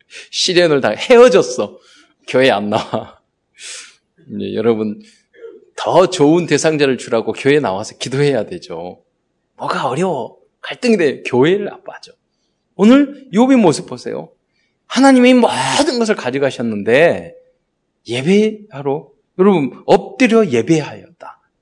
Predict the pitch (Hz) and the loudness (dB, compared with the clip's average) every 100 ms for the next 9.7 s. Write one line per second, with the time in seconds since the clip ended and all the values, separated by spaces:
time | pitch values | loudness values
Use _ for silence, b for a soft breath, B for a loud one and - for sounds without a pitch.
0 | _ _ - - _ - - _ _ _ | _ _ -20 -20 _ -20 -20 _ _ _
1 | _ _ _ - 156 185 220 196 190 190 | _ _ _ -8 0 4 4 4 2 2
2 | 175 180 156 135 127 131 170 113 - - | 2 4 4 4 2 4 4 2 -4 -16
3 | _ _ _ - - b b - 156 180 | _ _ _ -18 -18 b b -2 2 4
4 | 185 160 160 147 151 143 165 165 127 117 | 2 0 -2 0 2 4 4 2 0 0
5 | 117 - 131 120 120 - _ 120 117 117 | -2 -2 -2 -2 -6 -16 _ -6 -4 -4
6 | 110 104 104 98 98 95 b b - 113 | -4 -4 -6 -8 -12 -14 b b -6 0
7 | 117 104 131 123 101 101 107 196 - - | 0 2 2 2 0 -2 0 -2 -6 -8
8 | 104 101 98 131 139 131 - 107 107 104 | -4 -4 -4 2 4 2 0 -8 -6 -6
9 | 95 90 104 - 85 82 87 | -8 -8 -10 -8 -16 -18 -20